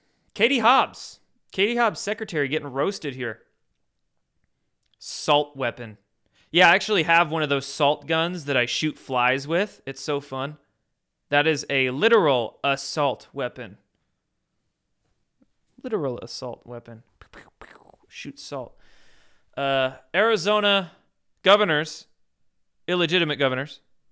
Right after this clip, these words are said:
Press secretary resigns amid outrage after calling for violence against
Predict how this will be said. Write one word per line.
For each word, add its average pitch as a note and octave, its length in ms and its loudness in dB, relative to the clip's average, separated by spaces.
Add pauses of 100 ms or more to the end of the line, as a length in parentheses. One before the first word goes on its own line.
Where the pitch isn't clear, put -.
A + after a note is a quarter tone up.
(1400)
Press G#3 260 2
secretary F3 560 0
resigns D#3+ 800 0
amid A3+ 380 0
outrage A3 500 2
after F#3 260 -4
calling D#3 460 -6
for C#3+ 220 -4
violence B2+ 400 -2
against B2 400 -10